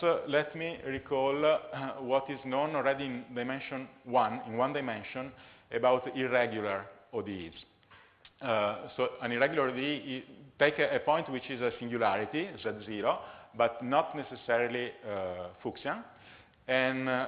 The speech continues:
then we know something about solutions, but at the formal level, so if, uh, around Z zero, you need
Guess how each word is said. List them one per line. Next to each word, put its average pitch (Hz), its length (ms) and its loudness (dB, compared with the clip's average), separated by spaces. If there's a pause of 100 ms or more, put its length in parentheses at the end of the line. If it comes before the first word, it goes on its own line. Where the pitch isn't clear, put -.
(140)
then 156 300 6
we 170 220 2 (220)
know 165 320 4
something 135 340 0
about 113 300 4
solutions, 131 500 -2 (180)
but 127 340 2
at 123 140 2
the 117 80 -2 (100)
formal 180 300 6
level, 104 460 0 (300)
so 117 280 0
if, 123 140 -8 (200)
uh, 127 200 -2
around 160 440 4
Z 139 80 2 (160)
zero, 127 260 4
you 151 140 0
need 131 160 -4